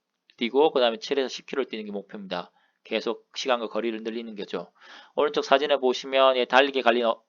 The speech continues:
관련된 어플을 이 기록인데 칠월에 기록이 없다가 팔월 중순부터 기록이 있죠. 이 팔월 중순이 제가 마이어족을 결정한 시기고요. 그 다음에 지금 구월까지 왔습니다. 문제는 제가 이런 걸 달리기를 하면,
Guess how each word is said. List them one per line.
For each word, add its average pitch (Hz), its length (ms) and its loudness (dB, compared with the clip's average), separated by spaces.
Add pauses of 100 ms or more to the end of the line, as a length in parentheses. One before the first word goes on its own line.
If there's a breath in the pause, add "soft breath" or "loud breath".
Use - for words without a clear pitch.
관련된 120 320 2
어플을 117 500 0 (480 loud breath)
이 113 120 -12
기록인데 117 720 4
칠월에 151 580 4 (220)
기록이 139 240 4
없다가 117 400 4
팔월 139 260 6
중순부터 123 460 -12
기록이 127 360 0
있죠. 107 440 0
이 113 140 -8
팔월 127 300 2
중순이 120 400 -14
제가 110 540 2 (280 loud breath)
마이어족을 117 540 2
결정한 120 440 -2
시기고요. 107 720 -4
그 120 80 -12
다음에 107 380 -2
지금 107 180 -16
구월까지 110 380 -2
왔습니다. 92 600 -6 (1160 soft breath)
문제는 147 440 -6
제가 135 260 2
이런 165 220 0
걸 160 140 0
달리기를 147 440 2
하면, 143 520 2